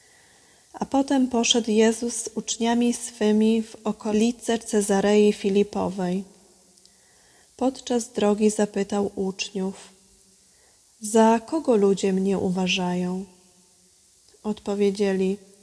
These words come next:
„Za Jana Chrzciciela, inni za Eliasza,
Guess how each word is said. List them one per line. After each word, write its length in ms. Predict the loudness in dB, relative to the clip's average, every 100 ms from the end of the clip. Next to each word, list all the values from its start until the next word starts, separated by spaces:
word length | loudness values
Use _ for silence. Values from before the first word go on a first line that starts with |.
| -20 -20 -20 -20 _ _ -8
„Za 380 | 0 4 6 6
Jana 360 | 4 2 0
Chrzciciela, 880 | -2 -8 -6 -8 -4 -2 0 0 -4 -8 -20 _ _ _ _ _ -4
inni 600 | 0 2 2 2 2 0
za 200 | -2 -4
Eliasza, 840 | 0 2 2 2 2 0 -2